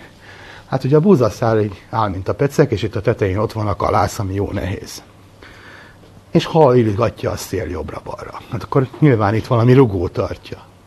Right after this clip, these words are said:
Biztos mindenki látta a búzaszál tövében a rugót, ami ott fogja. Tehát az egész az kicsit bonyolultabb, de így jól lehet modellezni. Tehát van egy ilyen hajlítási rugó, ami jobbra-balra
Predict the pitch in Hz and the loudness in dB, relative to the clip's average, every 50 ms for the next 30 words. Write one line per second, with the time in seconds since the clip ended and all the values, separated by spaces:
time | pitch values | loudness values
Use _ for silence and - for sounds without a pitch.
0 | _ _ _ - - - _ _ _ _ - - - 117 113 113 98 - - 101 | _ _ _ -20 -20 -20 _ _ _ _ -20 -12 -8 -4 -2 -2 -2 -2 -4 -10
1 | - - 110 98 95 92 - 113 104 - - - 104 95 107 104 95 110 98 - | -8 -6 -4 -4 -4 -4 -4 -6 -6 -6 -4 -4 -4 -2 -2 -2 -4 -4 -6 -6
2 | - 104 95 - 117 101 101 101 90 95 90 92 120 135 160 185 196 185 - 135 | -8 -10 -6 -4 -4 -2 -2 -2 -2 -2 -6 -4 -2 2 4 4 4 4 2 -2
3 | 117 107 - - - - 156 160 165 185 202 196 165 - - - 170 156 - - | -4 -4 -6 -10 -4 -2 0 2 6 6 6 6 4 0 -10 -10 -10 -10 -10 -12
4 | - 160 - - - - 147 156 165 165 185 175 139 123 - - 123 - - 123 | -12 -12 -14 -14 -6 -2 4 4 6 6 6 6 4 4 2 0 -4 -2 -2 -2
5 | - 107 104 143 170 165 151 143 143 - - 135 127 143 143 151 143 127 127 120 | -2 0 2 4 6 8 8 8 6 6 4 4 6 6 6 6 6 6 6 4
6 | 104 98 92 95 - - 139 151 160 160 165 175 175 170 190 208 220 214 - - | 4 2 0 -2 -2 0 2 4 4 6 6 4 4 4 6 4 4 4 0 -10
7 | - - - - 135 131 156 180 165 131 107 104 107 101 101 104 92 - - 143 | -20 -16 -4 0 2 4 6 6 6 6 4 4 4 2 2 2 -2 0 0 4
8 | 131 123 110 110 104 - 101 104 - - 117 131 147 127 135 123 113 113 117 123 | 4 4 4 2 0 -2 -6 -6 -4 -4 0 0 2 4 4 2 2 2 2 2
9 | 117 101 98 104 95 110 113 113 110 107 104 - | 2 2 0 -4 -2 0 0 2 2 2 0 -2